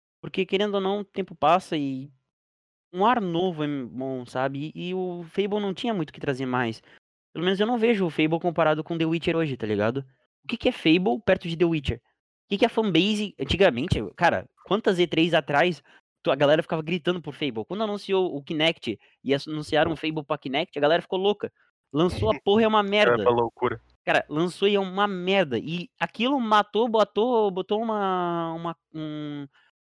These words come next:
Speaker 1: uma pedra de, como é que é mesmo? Botou uma pedra na cova, tá ligado? Anunciaram um Fable que era tipo Diablo também. Eu nem sei se lançou es-, isso aí ou se, eu não sei qual, o que aconteceu com esse jogo, tá ligado?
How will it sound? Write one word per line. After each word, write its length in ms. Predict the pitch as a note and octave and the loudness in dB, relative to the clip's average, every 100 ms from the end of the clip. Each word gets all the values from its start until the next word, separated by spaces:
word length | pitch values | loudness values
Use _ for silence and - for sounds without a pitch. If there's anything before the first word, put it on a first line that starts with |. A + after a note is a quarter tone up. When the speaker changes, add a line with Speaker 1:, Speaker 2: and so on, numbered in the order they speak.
| - | -14
Speaker 1:
uma 200 | C#3+ D3 | -6 -4
pedra 340 | - E3 E3+ | 0 0 2
de, 840 | E3 E3 E3 D#3+ D3+ D3 C#3+ C3+ B2 | -2 0 0 0 0 0 -2 -2 -6
como 80 | C#3+ | -8
é 20 | |
que 80 | C3 | -8
é 40 | |
mesmo? 180 | D3 D#3 | -8 -6
Botou 220 | C3 E3+ | -6 -2
uma 100 | E3+ | -2
pedra 200 | E3 E3+ | 0 0
na 120 | E3+ | -2
cova, 340 | - F#3+ F3+ C3 | -2 0 0 0
tá 120 | A#2+ | -4
ligado? 440 | G#2+ A#2 D3+ A2+ - _ _ _ _ - | -2 0 0 -2 -14 _ _ _ _ -6
Anunciaram 580 | D3+ F#3 - F3 G#3+ G#3 | -2 -2 2 4 6 2
um 80 | F#3+ | 0
Fable 340 | F#3 F#3+ F#3+ | 2 2 2
que 120 | G3 | 2
era 180 | F3+ F#3 | 2 0
tipo 720 | - - F#3 F3 E3 D3+ C3+ | -4 -6 -2 0 0 0 -2
Diablo 380 | C#3 D#3 D#3 B2+ | 2 4 4 0
também. 480 | C#3+ C#3+ C#3+ A#2+ G#2 - | -4 -2 -2 -4 -8 -8
Eu 100 | C#3+ | -6
nem 160 | F#3 A#3+ | -4 -6
sei 300 | - F#3+ E3+ | -2 -2 -4
se 120 | - | -4
lançou 420 | B2+ C3+ - D#3+ | -2 -4 -4 -2
es-, 200 | D#3 - B2+ | -2 -2 -16
isso 200 | - A#2 | -8 -4
aí 240 | B2 F3 | -2 -2
ou 80 | D3+ | -4
se, 340 | - B2+ A2+ | -6 -6 -6
eu 80 | C#3+ | -6
não 60 | G3+ | -2
sei 280 | A3 G#3 - | 0 0 -2
qual, 160 | C#3+ | -6
o 40 | - _ _ _ _ _ _ | -8 _ _ _ _ _ _
que 80 | - | -2
aconteceu 380 | - F3+ - F3+ | 0 0 2 0
com 60 | |
esse 140 | - B2+ | 0 0
jogo, 200 | D#3 C3+ | 0 0
tá 80 | A2+ | 0
ligado? 400 | A#2 C#3+ C#3 | 4 4 2